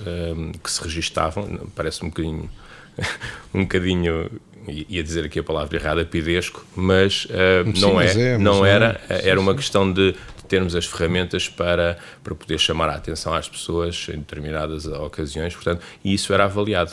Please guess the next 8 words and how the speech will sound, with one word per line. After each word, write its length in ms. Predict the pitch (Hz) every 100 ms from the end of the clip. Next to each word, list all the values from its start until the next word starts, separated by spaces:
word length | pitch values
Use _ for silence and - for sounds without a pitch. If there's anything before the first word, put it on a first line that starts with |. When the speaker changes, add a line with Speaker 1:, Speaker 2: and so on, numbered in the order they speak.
| - - - - -
Speaker 1:
E, 160 | 98
curiosamente, 800 | - - 101 101 95 101 95 87
só 280 | - - 92
se 260 | - - -
despedia 640 | - - 80 92 95 98
não 320 | 95 95 95
por 220 | 85 90
performance, 1000 | 82 82 82 - 87 90 101 104 - -